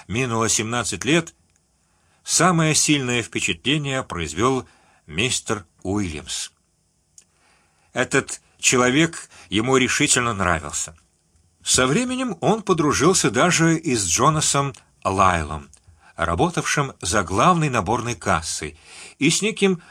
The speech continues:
Джоном Саммерсом, приходившим нерегулярно, а лишь в тех случаях, когда поступал какой-нибудь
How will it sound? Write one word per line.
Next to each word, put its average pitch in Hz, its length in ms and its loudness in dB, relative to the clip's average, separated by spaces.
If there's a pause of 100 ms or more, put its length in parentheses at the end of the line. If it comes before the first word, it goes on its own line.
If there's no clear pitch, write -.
(140)
Джоном 175 520 4 (100)
Саммерсом, 120 840 0 (880)
приходившим 170 720 0
нерегулярно, 123 800 2 (420)
а 95 100 0
лишь 110 240 -2
в - 80 -16
тех - 220 -2
случаях, 123 460 -2
когда 107 460 0 (400)
поступал 185 440 2
какой-нибудь 147 600 -2